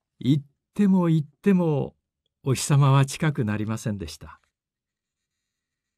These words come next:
かえって、だんだん小さく遠くなりながら、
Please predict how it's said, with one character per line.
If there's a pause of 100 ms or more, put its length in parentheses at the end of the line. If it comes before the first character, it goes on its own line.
(1300)
か
え
っ
て、 (560)
だ
ん
だ
ん (140)
小
さ
く
遠
く
な
り
な
が
ら、